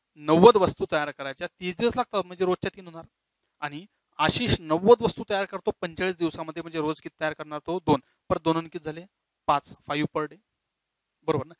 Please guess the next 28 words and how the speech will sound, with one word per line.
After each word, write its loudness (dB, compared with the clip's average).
आता 0
रोज 6
जर 6
पाच 0
वस्तू -4
तयार 0
होत -4
आहेत -8
आणि -14
तयार -4
किती -8
करायच्या -10
आहेत? -14
नव्वद. 2
तर -20
नव्वद 0
भागीला -10
पाच, 2
आत्ताच -2
सांगितलं -4
भागीला -4
पाच -2
म्हणजे -18
काय? -10
Double 0
करून -2
शून्य -10
काढा. -8